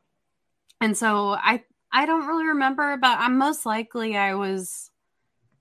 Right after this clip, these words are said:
I probably saw an anti-M L M group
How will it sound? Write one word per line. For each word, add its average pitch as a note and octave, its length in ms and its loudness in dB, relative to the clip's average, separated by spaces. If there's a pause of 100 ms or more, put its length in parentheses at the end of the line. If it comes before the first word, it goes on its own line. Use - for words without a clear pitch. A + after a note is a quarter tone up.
(180)
I A3+ 140 0
probably B3 580 0
saw F#3+ 880 2 (480)
an G3 160 0
anti-M F#3+ 560 0
L F3+ 160 -2
M F3+ 240 -4
group F3 500 -6